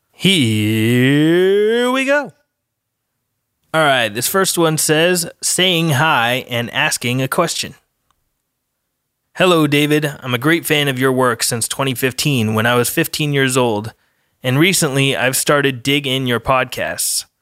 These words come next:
I started listening backwards from the episode which featured John Keevil. You were a great duo on that. Thanks.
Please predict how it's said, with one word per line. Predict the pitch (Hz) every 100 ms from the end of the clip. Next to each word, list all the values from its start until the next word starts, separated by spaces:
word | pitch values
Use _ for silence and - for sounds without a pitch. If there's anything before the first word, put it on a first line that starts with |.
| _ _ _ _ _ _ -
I | 127
started | - 170 170
listening | 151 151 - 147 123
backwards | 139 143 - 113 113 - - _
from | - 135 131
the | 110
episode | 143 151 - 135 135
which | 127 120
featured | - 127 135 117
John | 127 127 117
Keevil. | - 151 110 95 - _ _
You | 127
were | 143 139
a | 123
great | 143 147 143
duo | 143 151 113 110
on | 107
that. | 104 98 - _ _ _ _ _ _ _
Thanks. | - 160 107 -